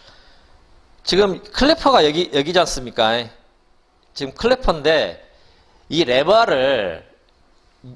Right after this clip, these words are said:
민다는 것은 이 클래퍼가 열리지 않게끔 이 레버로서 이렇게 잡아놓는다는 생각을 하시면 될 것 같습니다. 그래서 이 압력을 밀어서 이 레버를, 어, 이렇게 이쪽으로, 오른쪽으로 밀면은 이 레버가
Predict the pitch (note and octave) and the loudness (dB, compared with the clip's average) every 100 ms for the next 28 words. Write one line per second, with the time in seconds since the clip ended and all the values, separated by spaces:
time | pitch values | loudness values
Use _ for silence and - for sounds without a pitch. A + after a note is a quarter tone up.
0 | _ _ _ A#2+ D3 A3+ B3+ A3+ E3+ C3 | _ _ _ -12 -8 -2 0 0 0 -4
1 | C3+ C3+ G#2+ B2+ - - C4 C4 D3+ A2+ | -2 -4 -4 -10 -10 -4 -4 -2 -4 -2
2 | A#2+ D3+ F3+ A#2 G#2 D3+ - B2 B2+ C3 | -2 -2 -2 -4 -4 -10 -8 -8 -8 -10
3 | - C3 C3+ A#2 B2 D#3+ D#3+ C#3+ - C#3+ | -12 -8 -2 0 2 0 0 -4 -6 -6
4 | B2 A2+ - - B2 F3 F#3 E3 C3+ A2 | -8 -10 -8 0 2 2 -2 -4 -6 -8
5 | A#2 B2+ B2 G#2 G#2+ - G#2 F#2+ - G2+ | -10 -6 -6 -6 -10 -16 -18 -18 -16 -16
6 | - F#2 G2 G#2+ B2 - - - A2+ C#3+ | -16 -16 -14 -8 -8 -10 -20 -16 -2 2
7 | G#2+ B2 C#3 D3+ B2+ G#2 G#2+ B2+ A#2+ G#2+ | 2 2 2 2 2 -2 0 0 2 -2
8 | D#3+ - _ _ _ _ _ - - A2+ | -2 -10 _ _ _ _ _ -20 -14 -4
9 | A#2+ A2 A#2+ D3 B2 G2 - - - - | -2 0 0 0 0 -2 -10 -20 -20 -20
10 | - _ - A2 G2+ G2 A#2+ B2+ - - | -20 _ -12 -8 -6 -6 -8 -8 -12 -18
11 | - - - - - _ B2 - D3+ A2+ | -20 -20 -20 -20 -20 _ -8 0 2 4
12 | A#2+ D#3 F3 C3 G#2+ B2+ C3+ A#2+ A2+ A#2+ | 2 2 0 0 -2 -4 -2 -2 -2 -4
13 | - B2 A2 A2+ C3+ A#2 F#2 | -4 0 0 2 2 2 0